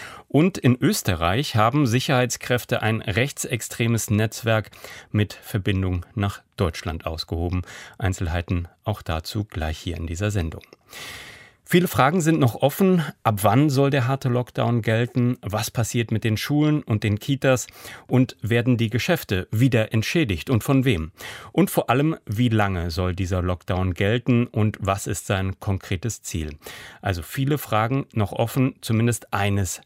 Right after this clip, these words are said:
verdicht-, verdichtet sich aber schon vorab. Johannes Kuhn.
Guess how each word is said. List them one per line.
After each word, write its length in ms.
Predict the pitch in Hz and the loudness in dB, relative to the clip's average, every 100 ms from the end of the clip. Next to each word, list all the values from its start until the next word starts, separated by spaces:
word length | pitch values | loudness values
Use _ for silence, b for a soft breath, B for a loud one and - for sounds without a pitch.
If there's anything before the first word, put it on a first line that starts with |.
| - | -8
verdicht-, 540 | 113 95 87 - - | -6 -4 -6 -8 -8
verdichtet 440 | - 90 - 101 | -6 -4 -6 -6
sich 220 | - 95 87 | -8 -6 -4
aber 160 | 92 | -4
schon 300 | - 95 90 - B B B B | -2 -2 -2 -6 B B B B
vorab. 420 | - 135 - - - _ | -4 -2 -2 -8 -20 _
Johannes 460 | - 87 98 104 | -2 0 0 0
Kuhn. 180 | - 80 | -4 -10